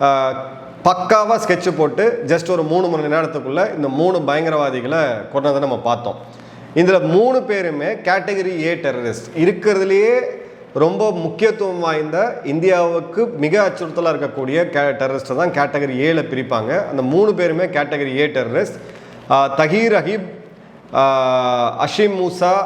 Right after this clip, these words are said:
சுலைமான் ஷா, ஒரே பேர். இது,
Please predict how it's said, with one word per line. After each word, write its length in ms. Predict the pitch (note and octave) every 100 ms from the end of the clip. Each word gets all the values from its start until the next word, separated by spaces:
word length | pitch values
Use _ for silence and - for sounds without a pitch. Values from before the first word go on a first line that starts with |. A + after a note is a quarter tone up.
| - - - - - -
சுலைமான் 580 | C3+ C3+ E3+ F3 F3 D#3+
ஷா, 280 | C3 C3+ B2 - - - - - - - - -
ஒரே 240 | C#3 D3+ D3+
பேர். 480 | C3+ A2 - - - - -
இது, 220 | D3+ D#3